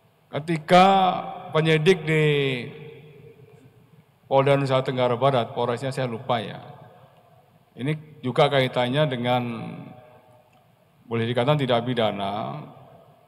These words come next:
yang mengakibatkan hilangnya nyawa seseorang. Contoh misalnya, seorang korban begal. Ya, seorang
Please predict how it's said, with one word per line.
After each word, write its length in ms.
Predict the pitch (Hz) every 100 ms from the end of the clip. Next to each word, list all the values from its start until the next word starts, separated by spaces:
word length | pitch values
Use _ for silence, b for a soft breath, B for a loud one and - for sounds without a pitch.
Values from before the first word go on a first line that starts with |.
| _ _ -
yang 160 | 135 151
mengakibatkan 640 | 143 135 127 120 160 147
hilangnya 800 | 139 131 123 127 143 139 127 - - - - - -
nyawa 480 | 131 123 127 139 131
seseorang. 480 | 117 110 107 92 - - - - - - - - _ _
Contoh 320 | 131 147 202 180
misalnya, 400 | 143 127 113 107 - - - - - -
seorang 400 | 160 165 180 185
korban 480 | 180 170 160 151 143
begal. 640 | 139 127 - 110 80 - - - - - - - - - _ _ _ _ _ _ _ _ _ _ _ _ -
Ya, 80 |
seorang 320 | 113 156 151